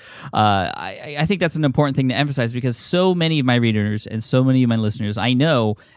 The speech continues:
have a full-time job and are looking for more time or, or how to break away from the nine-to-five, but don't wanna do it cold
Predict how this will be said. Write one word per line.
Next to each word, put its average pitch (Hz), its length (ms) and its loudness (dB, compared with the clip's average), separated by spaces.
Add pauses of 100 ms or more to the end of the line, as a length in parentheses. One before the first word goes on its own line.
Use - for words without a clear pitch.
have 160 260 -2
a 139 80 -6
full-time 101 460 -2
job 90 340 -4
and 117 140 -2
are 117 100 2
looking 127 460 0
for 117 160 -4
more 113 260 2
time 110 460 -2
or, 104 160 -4
or 107 180 -6
how 135 240 -2
to 135 60 0
break 120 280 0
away 117 200 0
from 113 120 -6
the 113 60 -4
nine-to-five, 104 560 -4
but 113 140 -4
don't 131 180 2
wanna 131 160 2
do 123 160 -2
it - 140 -6
cold 113 640 0